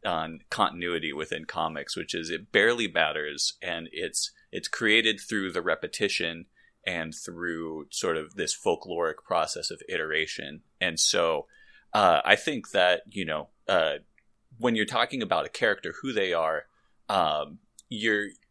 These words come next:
you are bringing up together a lot of these different sources, like, you know, film and, and T V adaptations. And in my mind, they sit with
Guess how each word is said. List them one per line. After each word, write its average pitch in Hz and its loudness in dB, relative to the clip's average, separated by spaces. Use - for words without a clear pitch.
you 107 0
are 110 8
bringing 85 -4
up 71 -8
together 78 -4
a 104 4
lot 82 2
of 78 -10
these 82 -2
different 82 -6
sources, 76 -2
like, 76 -2
you 101 -4
know, 76 -2
film 87 0
and, 80 -4
and 78 -4
T 92 -2
V 87 4
adaptations. 76 -2
And 82 -2
in 98 -2
my 110 4
mind, 90 0
they 92 0
sit 95 0
with 80 -6